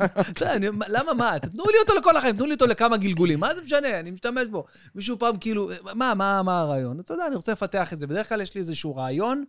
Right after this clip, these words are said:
אה, ואז אני, אה, נותן לו את, אה, ל-, להתרחב לגבולות הדף עד כמה שאפשר.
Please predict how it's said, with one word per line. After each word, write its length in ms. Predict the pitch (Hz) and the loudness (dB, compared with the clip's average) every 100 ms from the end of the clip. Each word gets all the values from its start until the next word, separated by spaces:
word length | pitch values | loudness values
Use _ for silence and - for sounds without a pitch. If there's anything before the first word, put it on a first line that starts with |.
| _ _ - _ - | _ _ -20 _ -2
אה, 200 | 147 151 | 0 2
ואז 320 | 156 220 233 | 2 0 0
אני, 380 | 240 226 226 214 | 0 0 0 0
אה, 520 | 202 190 185 180 175 170 165 160 156 - - - 180 | 0 0 0 0 -2 -2 -6 -8 -10 -14 -16 -18 -18
נותן 320 | 185 196 240 233 | -10 -4 0 2
לו 120 | 220 | 0
את, 140 | - | 0
אה, 220 | 202 185 175 | 0 2 2
ל-, 280 | 165 165 | 0 0
להתרחב 500 | 160 156 165 151 214 | -2 -2 -2 0 0
לגבולות 480 | 208 151 147 165 160 | 0 0 2 2 2
הדף 300 | 131 151 143 135 | 0 0 0 -2
עד 100 | - | -6
כמה 240 | 139 127 | -6 -6
שאפשר. 560 | 117 113 - 165 262 | -8 -8 -4 -2 -2